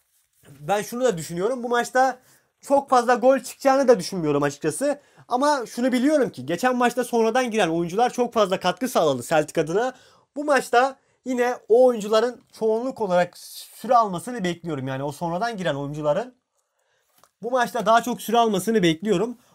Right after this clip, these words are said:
O yüzden şöyle bir önerim olacak. Celtic'in yenilmezliğini bir idealden değerlendirebilirsiniz. Kombineme değerlendirmedim ben. Sıfır iki çifte şansa bir otuz beş oran açmışlar. Bence değerlendirilir bakın.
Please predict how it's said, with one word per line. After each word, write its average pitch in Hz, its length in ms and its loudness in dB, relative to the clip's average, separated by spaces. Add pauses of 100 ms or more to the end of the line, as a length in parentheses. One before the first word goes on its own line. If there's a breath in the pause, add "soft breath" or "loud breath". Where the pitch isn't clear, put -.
O 254 140 -2
yüzden 262 220 2
şöyle 269 340 0
bir 190 40 0
önerim 156 260 0
olacak. 160 340 -2 (200 soft breath)
Celtic'in 262 520 2
yenilmezliğini 247 640 -2
bir 254 120 -6
idealden 240 500 2
değerlendirebilirsiniz. 233 920 0
Kombineme 190 500 0
değerlendirmedim 202 760 0
ben. 254 180 -2 (260 soft breath)
Sıfır - 280 -6
iki 247 140 -8
çifte 269 280 -6
şansa 226 340 -4
bir 254 60 -4
otuz 220 240 -2
beş 170 140 -8
oran 233 160 -2
açmışlar. 226 460 -2 (280 soft breath)
Bence 285 320 2
değerlendirilir 208 640 6
bakın. 139 280 -4